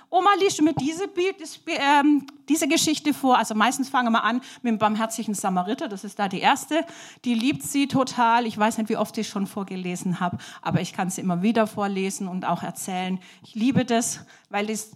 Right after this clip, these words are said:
ist einmal viele Bilder drin, wenig Text. Da kann ich dann noch Geschichte dazu erfinden, irgendwas, weil den Text alleine ist ein bisschen wenig.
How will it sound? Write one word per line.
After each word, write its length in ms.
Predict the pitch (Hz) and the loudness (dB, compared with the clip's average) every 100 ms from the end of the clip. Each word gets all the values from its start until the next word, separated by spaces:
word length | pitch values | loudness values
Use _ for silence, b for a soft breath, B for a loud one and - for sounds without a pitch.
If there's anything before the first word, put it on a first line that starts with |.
| _ | _
ist 260 | 233 - 208 | -12 -4 -2
einmal 500 | 208 214 208 214 208 - - _ _ _ _ - | 0 0 0 -2 -6 -14 -20 _ _ _ _ -2
viele 260 | 294 285 | 0 2
Bilder 380 | - 294 285 269 | 2 2 2 0
drin, 400 | - 269 262 254 | -2 0 2 2
wenig 360 | 240 302 320 - | 2 2 0 -2
Text. 440 | 269 - - - B B | -4 -4 -6 -10 B B
Da 100 | 226 | -8
kann 240 | - 285 | 0 0
ich 100 | 302 254 | 0 0
dann 220 | 240 240 | 2 4
noch 300 | 240 - - B B | 2 2 -6 B B
Geschichte 500 | - 240 - 262 240 | -10 -8 -6 -6 -4
dazu 440 | 220 208 - 277 285 | -2 -4 -4 -4 -2
erfinden, 640 | 247 247 262 254 - 254 | -2 -2 -2 -2 -2 -6
irgendwas, 720 | 240 240 226 254 233 233 240 B B - | -4 -6 -4 -2 0 -2 -4 B B -12
weil 100 | 190 | -8
den 140 | 196 | -6
Text 260 | 202 190 - | -6 -8 -6
alleine 300 | 185 180 196 | -6 -4 -4
ist 100 | 196 | -6
ein 60 | 190 | -10
bisschen 340 | 202 190 175 | -10 -10 -4
wenig. 440 | 202 214 220 226 | 0 2 0 -2